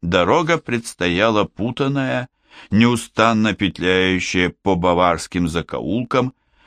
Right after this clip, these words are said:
прежде чем вырваться на главный автобан, поэтому Симе на заднем сиденье оставалось только ждать и терпеть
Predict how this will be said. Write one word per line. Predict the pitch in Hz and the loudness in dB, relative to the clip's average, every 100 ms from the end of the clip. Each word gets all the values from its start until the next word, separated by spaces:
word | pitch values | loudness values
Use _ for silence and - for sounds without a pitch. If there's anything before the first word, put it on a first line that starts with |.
| _ | _
прежде | - 113 113 107 104 | 0 2 2 2 0
чем | 117 104 | 0 0
вырваться | 104 104 101 95 - 98 | 0 0 -2 -4 -2 0
на | 92 95 | 2 0
главный | 82 92 87 85 85 82 | 0 0 0 0 0 0
автобан, | 80 - 78 85 85 85 - _ _ _ _ - | -2 -4 -2 2 0 -2 -12 _ _ _ _ -2
поэтому | 151 214 214 180 151 | 0 0 -2 -2 -2
Симе | - 175 170 | -4 -4 -2
на | 151 135 | 0 0
заднем | 117 131 120 113 | 0 -2 -2 -4
сиденье | 110 95 127 113 | -4 -4 -2 -2
оставалось | 107 - 95 101 101 - | -2 -2 0 0 -2 -2
только | 95 87 92 80 | -2 -2 -2 -4
ждать | 90 92 85 | -2 -2 -2
и | 85 | -4
терпеть | 82 73 - 85 110 - | -4 -6 -4 -4 -4 -8